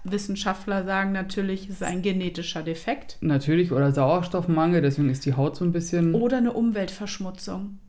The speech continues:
Speaker 1: Aber dann frage ich mich, warum denn kommt denn dann eins von elf so raus und nicht alle so raus? Weil das Schwein halt Umweltmist gegessen hat und wie auch immer und das dann bei der Zellteilung irgendwie nicht richtig funktioniert hat, aber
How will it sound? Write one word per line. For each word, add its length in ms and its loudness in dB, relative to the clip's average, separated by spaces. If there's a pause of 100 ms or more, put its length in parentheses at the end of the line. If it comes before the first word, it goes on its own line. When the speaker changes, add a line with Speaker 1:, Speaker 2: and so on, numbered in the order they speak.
(160)
Speaker 1:
Aber 180 -2
dann 160 -2
frage 280 -2
ich 60 -4
mich, 220 -2
warum 280 0
denn 140 0
kommt 220 -2
denn 120 -2
dann 160 -2
eins 260 0
von 200 -2
elf 300 -6
so 180 -6
raus 280 -6
und 100 -2
nicht 180 -6
alle 220 -2
so 140 -6
raus? 420 -6 (480)
Weil 160 -4
das 140 -6
Schwein 360 -2
halt 280 -4 (240)
Umweltmist 760 0
gegessen 540 -6
hat 180 -6
und 160 -4
wie 160 -4
auch 200 -10
immer 340 -4
und 180 -6
das 120 -10
dann 200 -6
bei 140 -4
der 180 -8
Zellteilung 720 -6
irgendwie 280 -6
nicht 200 -6
richtig 260 -10
funktioniert 680 -12
hat, 100 -10
aber 300 -8